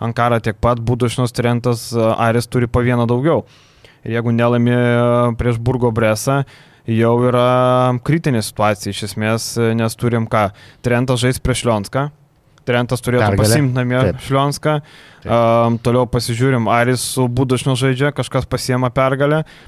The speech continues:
Speaker 1: Ir Turk Telekomas prieš Gran Canariją, nu, vargiai turbūt nustebins. Tai, am, prasti popieriai. Kaip
Speaker 2: Bet žinant,
Speaker 1: bebūtų.
Speaker 2: kad su Turk Telekomu dar reikės žaisti išvykoje,
Speaker 1: Taip.
Speaker 2: tai manau, kad labai sudėtinga situacija.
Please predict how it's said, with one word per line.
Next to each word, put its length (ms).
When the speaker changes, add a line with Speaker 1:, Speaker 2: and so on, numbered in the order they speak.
Speaker 1:
Ir 220
Turk 280
Telekomas 520
prieš 240
Gran 200
Canariją, 400
nu, 160
vargiai 260
turbūt 300
nustebins. 580
Tai, 200
am, 500
prasti 320
popieriai. 460
Kaip 160
Speaker 2:
Bet 160
žinant, 220
Speaker 1:
bebūtų. 100
Speaker 2:
kad 100
su 220
Turk 240
Telekomu 480
dar 80
reikės 320
žaisti 320
išvykoje, 480
Speaker 1:
Taip. 160
Speaker 2:
tai 160
manau, 240
kad 180
labai 300
sudėtinga 480
situacija. 480